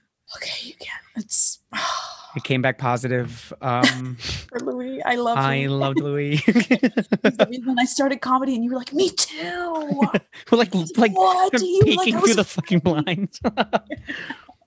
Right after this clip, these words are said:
Speaker 2: Um, I, I mean, you've, you've seen me perform. I really do a shit ton of crowd work and am totally just kinda like a party entertainer clown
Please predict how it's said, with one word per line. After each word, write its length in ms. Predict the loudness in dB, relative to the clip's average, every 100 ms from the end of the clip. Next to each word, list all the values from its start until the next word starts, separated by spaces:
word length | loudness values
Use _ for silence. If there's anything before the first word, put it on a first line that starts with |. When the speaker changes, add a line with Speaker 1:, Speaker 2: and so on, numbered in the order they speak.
| _ _ _ _
Speaker 2:
Um, 420 | 2 4 2 -2 -10 -2
I, 360 | 2 4 4 0 -2 -8 _ -20 -20 _ _
I 80 | 4
mean, 240 | 4 2
you've, 540 | -2 0 2 2 0 -2
you've 500 | 0 2 2 -2 -8
seen 580 | -4 2 4 4 0 -4 0
me 240 | 2 2
perform. 580 | -2 -2 0 0 -2 0
I 240 | 2 4 2
really 560 | 0 2 2 2 0
do 340 | 0 0 2 0
a 80 | 0
shit 220 | 0 0
ton 140 | -2
of 60 | 0
crowd 200 | 0 0
work 240 | -2 -4 -2
and 140 | -2
am 260 | 0 -2 -2
totally 460 | 0 0 0 -4
just 220 | -4 -4 -2
kinda 200 | -2 0
like 260 | -2 -2 -6
a 80 | -4
party 360 | 0 0 0
entertainer 480 | -4 -4 -4 -2 -4
clown 500 | -4 -2 0 -2 -4